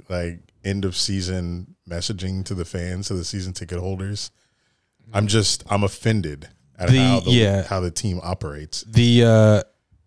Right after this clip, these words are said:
Speaker 2: what they give off, definitely they could do better.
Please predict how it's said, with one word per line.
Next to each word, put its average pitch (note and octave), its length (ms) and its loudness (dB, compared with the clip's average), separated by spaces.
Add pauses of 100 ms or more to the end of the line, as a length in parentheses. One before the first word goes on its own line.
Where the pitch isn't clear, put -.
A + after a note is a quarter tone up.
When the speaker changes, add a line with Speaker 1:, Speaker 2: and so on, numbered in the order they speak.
(2500)
Speaker 2:
what B2 240 4
they A#2 180 6
give G#2 260 4
off, G2 560 2
definitely F#2+ 640 0
they G#2 180 4
could G2+ 160 -2
do G2 120 0
better. F#2 440 0